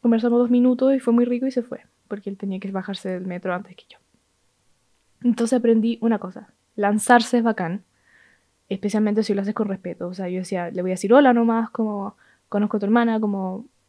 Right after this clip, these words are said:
eso, y terminó siendo una conversación rica, y supe lo que estudiaba y que trabajaba, y después me preguntó qué estaba haciendo yo y qué significa hacer una práctica audiovisual, entonces le conté que tenía un podcast y todo el tema.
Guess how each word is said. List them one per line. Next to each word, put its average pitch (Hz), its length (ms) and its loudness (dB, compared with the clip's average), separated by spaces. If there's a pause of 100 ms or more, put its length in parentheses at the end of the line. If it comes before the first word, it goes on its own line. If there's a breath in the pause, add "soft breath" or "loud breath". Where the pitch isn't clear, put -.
(520)
eso, 226 400 2
y 226 120 -4
terminó 202 300 0
siendo 214 160 2
una 208 80 0
conversación 202 400 -6
rica, 233 500 -2
y 202 280 -4 (200 loud breath)
supe 202 240 -2
lo 190 80 -4
que 190 80 -6
estudiaba 226 540 4
y 220 40 -2
que 202 120 -4
trabajaba, 220 720 -4 (360 loud breath)
y 196 60 -6
después 202 140 -2
me 190 60 -2
preguntó 196 520 0
qué 208 80 -8
estaba 196 160 -6
haciendo 190 220 -4
yo 214 300 -2
y 202 80 -6
qué 202 160 -10
significa 202 380 0
hacer 196 180 -4
una 190 160 -4
práctica 196 420 -8
audiovisual, 196 500 -6
entonces 226 200 -10
le 190 100 -8
conté 185 300 -8
que 190 80 -10
tenía 185 180 -8
un 185 60 -10
podcast 214 480 -6
y 202 60 -10
todo 202 120 -8
el 202 80 -10
tema. 202 300 -8